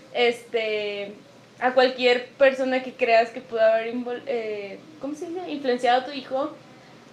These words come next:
Cuando, de hecho, no hay ningún estudio muy claro que diga que hay una relación directa entre los videojuegos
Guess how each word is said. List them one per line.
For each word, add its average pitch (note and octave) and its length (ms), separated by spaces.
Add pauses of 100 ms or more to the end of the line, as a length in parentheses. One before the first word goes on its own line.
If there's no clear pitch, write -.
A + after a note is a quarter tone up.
Cuando, B3+ 840
de A#3+ 140
hecho, D4 200
no F4+ 80
hay F#4 120
ningún F#4 320
estudio E4 560 (380)
muy D4+ 440
claro C#4+ 580 (440)
que C#4+ 100
diga C#4 300
que D4 80
hay C#4+ 100
una D4 200
relación C4 500
directa B3 400
entre A#3+ 260
los A#3+ 160
videojuegos C4 640